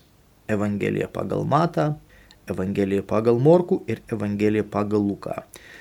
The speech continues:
Sinoptinės knygos yra dėl to, kad jos turi labai daug panašumų. Jos turi tam tikrą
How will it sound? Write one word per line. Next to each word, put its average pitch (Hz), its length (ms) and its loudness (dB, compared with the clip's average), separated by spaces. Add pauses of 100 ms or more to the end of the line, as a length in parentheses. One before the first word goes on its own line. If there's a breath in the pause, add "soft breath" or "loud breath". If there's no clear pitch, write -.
(100)
Sinoptinės 185 640 2
knygos 170 480 6
yra 131 200 2
dėl 120 300 4
to, 170 200 4
kad 120 360 2
jos 131 460 2
turi 117 500 4 (120)
labai 113 400 2
daug 107 340 2
panašumų. 104 720 -4 (480)
Jos 104 280 -2
turi 107 360 -2 (320 soft breath)
tam 104 340 -2 (200)
tikrą 104 440 0